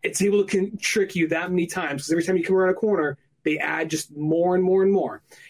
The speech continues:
And then by the time you think you're getting onto it, like, "Okay, cool." Like, "All right, guys, this way." And granted, it was immersive. We're like, "Okay, guys, so here's what's gonna happen. We're going on this spaceship, and we're gonna, we're gonna,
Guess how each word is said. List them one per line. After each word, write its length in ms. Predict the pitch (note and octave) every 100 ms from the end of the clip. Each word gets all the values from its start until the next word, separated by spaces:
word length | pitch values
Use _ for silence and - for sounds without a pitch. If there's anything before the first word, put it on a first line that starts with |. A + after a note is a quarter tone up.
| _
And 120 | D#3+ E3
then 160 | G3+
by 120 | G#3
the 60 | G3
time 240 | - F#3+
you 120 | E3 D#3+
think 180 | G3
you're 120 | D#3 D#3+
getting 140 | D3+
onto 240 | D3+ C#3+ A#2
it, 80 |
like, 160 | A2+ -
"Okay, 320 | E3+ - -
cool." 380 | - D#3+ G#2+ C3
Like, 160 | C3+ C3
"All 80 | F#3
right, 160 | E3+
guys, 320 | D#3+ D3 C#3+ D3
this 240 | F3+ -
way." 200 | D3+ C#3
And 200 | D3+ D3+ - _ _ _ _ _ -
granted, 220 | G3 E3
it 40 |
was 220 | D3 D#3 F#3
immersive. 560 | F3 E3 - A2 - _ _ _ _ _ _ - -
We're 120 | F3+
like, 180 | D#3 F3+
"Okay, 260 | F3 F3+
guys, 240 | D3+ C#3+ -
so 60 |
here's 140 | D#3+ E3+
what's 100 | D#3
gonna 140 | D#3
happen. 360 | D#3+ C#3+ - - - - -
We're 80 |
going 160 | F3 A3
on 160 | A#3+ A3
this 180 | G3
spaceship, 600 | - G3+ F#3+ - E3 C#3 - _ _ -
and 100 | E3+
we're 100 | F3+
gonna, 180 | E3 -
we're 160 | F3+
gonna, 160 | D#3+ E3